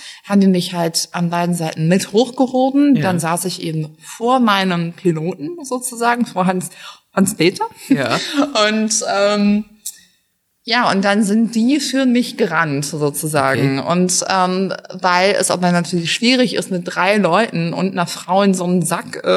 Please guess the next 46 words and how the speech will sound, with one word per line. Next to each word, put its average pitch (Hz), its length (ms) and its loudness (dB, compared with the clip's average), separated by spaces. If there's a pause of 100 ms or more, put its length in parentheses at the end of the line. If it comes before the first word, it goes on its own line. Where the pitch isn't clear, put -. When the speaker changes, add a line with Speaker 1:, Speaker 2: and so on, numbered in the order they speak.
Speaker 1:
äh, - 420 -6
einen 185 140 0
Berg 175 240 0
runter 208 280 2
zu - 140 -2
rennen. 185 360 2
Speaker 2:
Vor - 200 -6
allem 123 140 4
die 120 80 0
gleiche 120 260 0
Geschwindigkeit 143 600 0
ja 117 100 2
ansatzweise 120 560 0
zu 120 180 -2
halten. 123 240 0
Speaker 1:
Ja, 151 200 4
Speaker 2:
Oder? 165 100 2
Speaker 1:
das 156 180 0
war 151 200 0
wirklich, 156 260 -2
also 175 180 2
jetzt 170 140 0
mal 170 160 0
ohne 175 200 2
Blödsinn, 165 440 -2
das 156 200 -4
war, 156 420 -2
also 160 180 -6
der 160 120 2
Start 156 300 -2
war 170 100 -2
wirklich 151 240 -4
kritisch, 190 760 0
weil, 240 580 2 (640)
das 202 200 2
hat 185 160 0
Hans-Peter 208 380 2
mir 180 120 4
Gott 180 180 2
sei 202 80 -4
Dank 180 240 0
erst - 180 -2
am 156 180 -2
Boden 190 360 4
wieder 156 200 0
gesagt, 160 640 0